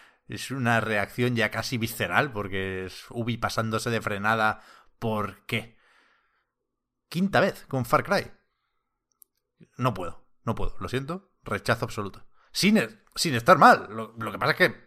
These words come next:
me acuerdo del tres y del cuatro, que eran lo mismo, seguramente mejor, y desde entonces ha llovido mucho, han venido muchos Far Crys,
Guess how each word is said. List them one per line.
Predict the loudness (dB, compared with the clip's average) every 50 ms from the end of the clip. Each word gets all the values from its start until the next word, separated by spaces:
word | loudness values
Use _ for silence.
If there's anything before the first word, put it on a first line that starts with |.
| _ _ _ _
me | -10 -8 -2
acuerdo | 0 2 4 4 4
del | 4 4
tres | 4 2 2 2
y | 2
del | 0 2
cuatro, | 4 4 4 4 4 4
que | 4 4
eran | 4 4 4 2
lo | 2
mismo, | 4 2 2 2 2 0 0 0 -2 -6 -14 -20 -20 _ _
seguramente | -4 0 2 4 4 4 2 2 2 0
mejor, | 2 4 6 6 6 6 4 0 -8 -20 -20 -20 _ _ _
y | -4 -2
desde | 0 0 0 0
entonces | -2 0 -2 0 0 0 0 0 0
ha | 0
llovido | 0 0 2 2 2 2
mucho, | 4 2 2 2 2 0 0 0 -4 -4 -4
han | -2 -2 -2
venido | -2 -2 -2 -2
muchos | -2 -2 -4 -4 -2
Far | -2 -2 2
Crys, | 4 4 4 6 4 2 -2 -6